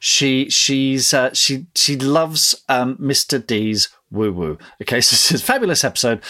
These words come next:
Love the whole interview and the chat that followed. My son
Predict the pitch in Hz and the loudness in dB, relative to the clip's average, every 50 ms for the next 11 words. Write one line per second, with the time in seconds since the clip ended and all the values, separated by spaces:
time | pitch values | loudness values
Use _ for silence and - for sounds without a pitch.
0 | - - - 147 175 185 - 165 156 156 147 139 127 117 - 107 101 113 104 104 | -18 -6 0 0 0 0 0 0 0 2 2 2 0 0 -2 -4 -2 -2 0 0
1 | 104 101 - - - - - _ - - 143 135 131 131 131 123 117 127 - - | 0 -2 -4 -10 -18 -20 -20 _ -4 -2 0 2 2 2 0 0 -2 -2 -2 0
2 | 143 120 - - 123 110 - - 120 110 107 110 104 - 147 165 208 202 - - | 0 -2 -2 -4 -8 -6 -2 -2 0 2 2 0 0 -2 0 0 2 2 2 2
3 | - 202 185 165 113 95 101 110 | 2 2 2 0 0 -2 -4 -6